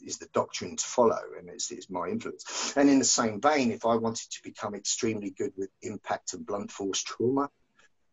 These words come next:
I looked everywhere. There is no one out there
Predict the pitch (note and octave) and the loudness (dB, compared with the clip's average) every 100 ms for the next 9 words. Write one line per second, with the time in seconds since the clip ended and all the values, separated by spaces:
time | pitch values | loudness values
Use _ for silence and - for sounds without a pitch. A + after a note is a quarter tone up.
0 | _ _ _ _ C3+ D3+ B2+ D3+ D3+ A#2 | _ _ _ _ 4 4 4 4 4 2
1 | D#2 A2+ B2+ C3 C#3 C3+ - B2+ A#2+ C3 | 0 2 6 8 8 8 2 0 2 4
2 | C3 C#3 A#2 A2+ A2 A2+ B2+ - - F#2+ | 6 4 4 4 4 2 0 -2 -6 -6